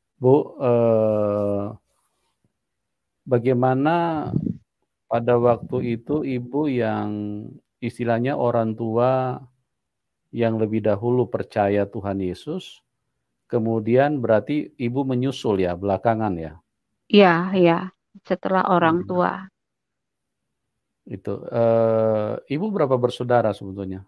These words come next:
Speaker 2: Tujuh.
Speaker 1: Tujuh.
Speaker 2: Sekarang
Speaker 1: Jadi
Speaker 2: tinggal lima, karena yang dua meninggal.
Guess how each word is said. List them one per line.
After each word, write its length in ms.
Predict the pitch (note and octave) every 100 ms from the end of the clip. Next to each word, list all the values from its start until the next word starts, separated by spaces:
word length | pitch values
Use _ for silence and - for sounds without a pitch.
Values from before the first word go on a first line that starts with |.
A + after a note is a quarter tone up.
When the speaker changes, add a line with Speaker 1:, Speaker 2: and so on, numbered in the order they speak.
| _ _ _ _
Speaker 2:
Tujuh. 560 | - A3+ - F#3+ E3 F3 - _ _ _ _ _ _ _ _ _ _ -
Speaker 1:
Tujuh. 400 | G#2 - G2+ F#2 C#3
Speaker 2:
Sekarang 400 | G3 G#3 A3 A3
Speaker 1:
Jadi 160 | A3 G3+
Speaker 2:
tinggal 240 | F#3+ F3+
lima, 480 | F#3 F#3 F#3 E3+ F3+
karena 400 | F#3+ F#3+ G#3 G3+ - _
yang 320 | G3+ G3+ G3+
dua 400 | G3+ F#3+ G#3 A3
meninggal. 720 | G#3 F#3+ F#3 F3+ E3 E3 F3